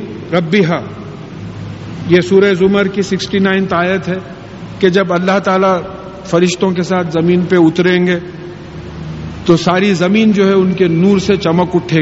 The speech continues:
گی۔ تو اب وہ جس بھی تخت پہ بیٹھیں گے کیسے ہیں، تو علماء کا یہ خیال ہے کہ بھئی جیسا کہا گیا ہے کہ اللہ تعالیٰ سنتا ہے، اللہ تعالیٰ دیکھتا ہے، تو ہم اللہ تعالیٰ کی کان اور آنکھ امیجن نہیں کر سکتے، تصور نہیں کر سکتے،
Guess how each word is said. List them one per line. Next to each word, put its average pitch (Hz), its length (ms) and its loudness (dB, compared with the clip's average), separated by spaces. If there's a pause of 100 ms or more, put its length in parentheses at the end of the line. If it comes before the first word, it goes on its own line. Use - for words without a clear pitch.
گی۔ 143 80 0 (1500)
تو 143 80 4
اب 139 100 4
وہ 147 80 4
جس 156 220 0
بھی 175 140 2
تخت 170 320 -4
پہ 185 60 2
بیٹھیں 160 460 2
گے 165 100 4
کیسے 151 440 0
ہیں، 151 140 0 (140)
تو 156 160 0
علماء 147 380 2
کا 175 160 -2
یہ 175 180 4
خیال 170 280 0
ہے 175 120 0
کہ 175 140 -6
بھئی 165 140 0
جیسا 165 280 0 (300)
کہا 165 280 2
گیا 160 220 -2
ہے 165 80 0
کہ 160 100 -2
اللہ 156 300 0
تعالیٰ 156 260 0
سنتا 156 500 2
ہے، 147 100 0 (320)
اللہ 156 280 0
تعالیٰ 156 240 -2 (100)
دیکھتا 151 440 -2
ہے، 139 60 -2 (360)
تو 214 100 6
ہم 208 80 2
اللہ 214 280 2
تعالیٰ 226 340 2
کی 240 140 2
کان 214 560 2
اور 233 220 4
آنکھ 208 460 0
امیجن 240 420 2
نہیں 247 160 2
کر 202 120 0
سکتے، 160 400 -4
تصور 175 360 0
نہیں 165 140 2
کر 143 140 -4
سکتے، 120 360 -8